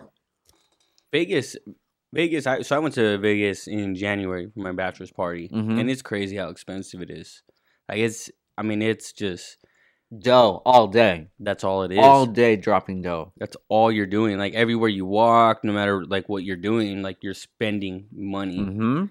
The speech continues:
Speaker 1: It's, it's expensive, man.
Speaker 2: Vegas is the city that will hustle the fuck out of you.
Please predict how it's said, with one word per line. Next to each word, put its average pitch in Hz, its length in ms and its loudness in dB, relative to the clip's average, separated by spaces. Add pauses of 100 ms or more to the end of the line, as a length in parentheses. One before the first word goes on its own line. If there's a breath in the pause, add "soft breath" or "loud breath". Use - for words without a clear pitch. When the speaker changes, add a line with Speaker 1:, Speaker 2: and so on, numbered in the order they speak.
(140)
Speaker 1:
It's, 92 260 -10
it's 107 200 -6
expensive, 95 640 -10
man. 90 260 -14 (420)
Speaker 2:
Vegas 135 680 6 (840)
is 113 220 2
the 98 100 -6
city 123 600 0 (340)
that 101 180 -2
will 92 160 -2
hustle 117 520 0
the 101 200 -8
fuck - 460 -2
out 85 160 -4
of 78 100 -10
you. 78 200 -12